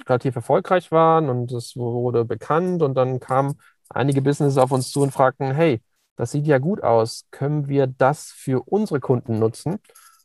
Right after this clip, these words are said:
Und das war dann die Idee, das hat dann die Idee ausgelöst,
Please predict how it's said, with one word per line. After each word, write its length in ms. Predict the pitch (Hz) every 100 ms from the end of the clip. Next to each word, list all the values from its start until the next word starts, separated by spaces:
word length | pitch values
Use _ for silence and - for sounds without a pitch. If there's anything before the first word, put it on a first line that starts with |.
| _ _
Und 420 | 123 131 135 131 - _ -
das 220 | 131 -
war 180 | 147 151
dann 480 | 156 151 147 139 143 _ _ _ _ _
die 360 | 170 139 139 143
Idee, 340 | 131 139 143
das 200 | 123 -
hat 80 | 139
dann 100 | 135
die 120 | 131
Idee 180 | 131 139
ausgelöst, 600 | 123 135 139 135 139